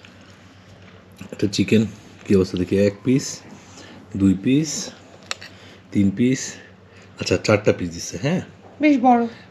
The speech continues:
Speaker 1: বেশ, পিসগুলো বেশ বড় বড় আছে, চার পিস এই আর কি। তো এটা ভালো, এদের খাবার দাবার আসলে ভালো। গ্রেভিটা যেহেতু মজা হয়েছে, মানে বোঝাই যাচ্ছে যে চিকেনটাও ভালো হবে,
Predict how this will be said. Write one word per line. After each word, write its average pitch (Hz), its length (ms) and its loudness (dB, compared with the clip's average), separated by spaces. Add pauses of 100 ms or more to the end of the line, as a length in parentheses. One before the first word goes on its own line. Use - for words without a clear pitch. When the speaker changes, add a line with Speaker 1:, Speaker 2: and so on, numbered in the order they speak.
Speaker 1:
বেশ, - 180 -6
পিসগুলো 98 360 2
বেশ 87 260 -4
বড় 92 180 2
বড় 85 260 0
আছে, - 240 -8 (880)
চার 90 260 2
পিস - 320 -8 (1040)
এই 104 80 0
আর 95 60 2
কি। 87 140 -6 (120)
তো 131 60 4
এটা 135 140 6
ভালো, 131 220 6
এদের 113 200 2
খাবার 123 220 2
দাবার 123 120 6
আসলে 101 280 -2
ভালো। 85 200 -4 (2000)
গ্রেভিটা 113 420 6
যেহেতু 120 220 2
মজা 110 240 2
হয়েছে, 113 320 2 (840)
মানে 101 220 -8 (540)
বোঝাই 107 300 4
যাচ্ছে 117 420 2 (120)
যে 95 320 2 (220)
চিকেনটাও 104 380 2
ভালো 92 220 0
হবে, 85 200 -6